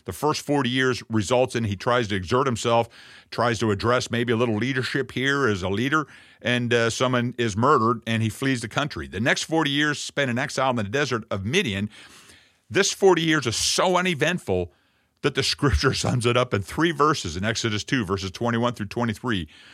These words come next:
Moshe was glad to stay on with the man, and he gave Moshe his daughter Zipporah in marriage.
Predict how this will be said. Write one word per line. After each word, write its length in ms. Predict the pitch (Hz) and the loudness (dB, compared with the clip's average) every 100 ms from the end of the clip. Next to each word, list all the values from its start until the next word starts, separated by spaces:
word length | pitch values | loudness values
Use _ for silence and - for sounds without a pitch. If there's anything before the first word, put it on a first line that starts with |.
| - - | -20 -4
Moshe 400 | 104 143 143 143 | 2 2 2 0
was 160 | 123 82 | 0 -2
glad 440 | 110 117 147 147 | 0 2 2 0
to 60 | 123 | -4
stay 220 | - 127 | -2 0
on 180 | 120 113 | 2 0
with 100 | 113 | 0
the 80 | 110 | -2
man, 340 | 98 92 98 | 0 -2 -2
and 100 | 92 | -4
he 60 | 98 | -2
gave 220 | 113 113 | -2 0
Moshe 320 | 117 104 123 | 0 0 0
his 180 | 123 90 | 0 2
daughter 320 | 110 113 98 | 0 2 0
Zipporah 600 | 80 104 - 127 107 110 | -2 -4 0 2 4 2
in 200 | 104 107 | -2 -2
marriage. 420 | 120 110 76 - | 0 0 -2 -10